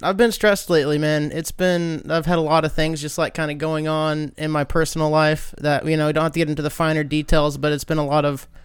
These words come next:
extra stress that have been put on me lately, and I haven't been able to really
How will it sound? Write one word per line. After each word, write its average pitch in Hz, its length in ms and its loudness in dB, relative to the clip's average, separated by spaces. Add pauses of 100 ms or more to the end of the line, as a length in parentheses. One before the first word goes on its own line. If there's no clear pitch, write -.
(720)
extra 160 320 0
stress 160 640 2
that 156 180 0
have 151 480 -2
been 156 140 2
put 165 160 6
on 160 160 2
me 160 100 2
lately, 160 340 2
and 156 100 0
I - 20 0
haven't 160 280 2
been 160 120 2
able 156 220 0
to 151 160 -4
really 151 480 2